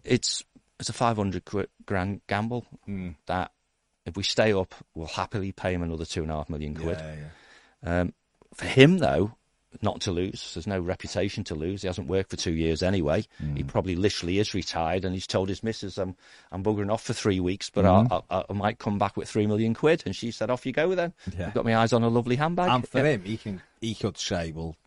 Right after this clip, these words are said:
Speaker 1: "I've done it again."
Speaker 2: I don't, well, if they go, he could say, "We only have four games."
Speaker 1: Yeah.
Speaker 2: If I'd have been there for ten, I'd have kept them all.
Speaker 1: Well, absolutely. I
Speaker 2: Um,
Speaker 1: mean, you can see it now. If they get battered by City, I've only had them for two days.
Speaker 2: Yeah.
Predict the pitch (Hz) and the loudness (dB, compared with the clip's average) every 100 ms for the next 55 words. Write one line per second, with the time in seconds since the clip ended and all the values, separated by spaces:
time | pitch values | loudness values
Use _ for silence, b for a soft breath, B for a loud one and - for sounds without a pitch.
0 | - 98 98 90 101 107 139 - 92 87 | -4 -2 0 -2 0 0 0 -4 -6 -6
1 | 76 _ _ _ 104 98 104 107 104 - | -12 _ _ _ -8 -8 -8 -8 -8 -4
2 | 98 101 73 90 92 - 80 98 98 82 | -2 -2 -4 -12 -12 -10 -8 -6 -6 -6
3 | - 110 131 110 - - - 160 180 202 | -4 0 2 0 -4 -18 -4 2 2 2
4 | - 131 117 - - 127 95 78 - 101 | 2 4 4 0 0 2 2 -4 -8 -8
5 | 78 104 - 180 180 147 147 - 143 - | -6 -2 4 6 6 8 8 6 2 4
6 | 147 143 - - 143 - 139 185 160 117 | 6 6 4 0 2 4 6 8 8 8
7 | 143 110 131 135 127 - 127 101 95 - | 6 6 4 6 6 6 4 6 6 4
8 | 117 - 78 - - 101 98 107 85 87 | -2 -2 -6 -6 -6 -2 0 0 0 0
9 | 98 - 98 80 60 - - | -4 -4 -6 -4 -6 -8 -10